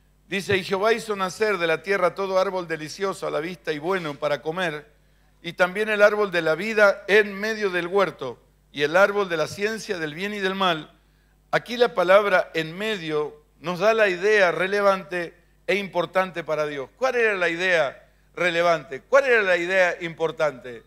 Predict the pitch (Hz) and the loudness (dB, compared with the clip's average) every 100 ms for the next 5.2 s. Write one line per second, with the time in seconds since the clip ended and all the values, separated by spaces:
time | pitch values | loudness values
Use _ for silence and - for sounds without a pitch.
0 | _ 165 170 190 - 226 247 262 214 - | _ -8 -4 -4 4 6 6 4 2 -6
1 | _ _ - 196 220 254 294 254 - _ | _ _ -6 -4 2 4 4 2 -10 _
2 | _ _ _ 135 185 208 170 135 101 _ | _ _ _ -8 -2 0 0 -4 -8 _
3 | _ _ _ _ _ _ 196 254 247 233 | _ _ _ _ _ _ 0 2 2 2
4 | 220 240 208 214 233 226 185 226 208 123 | 0 2 0 0 2 0 0 4 4 2
5 | - | -6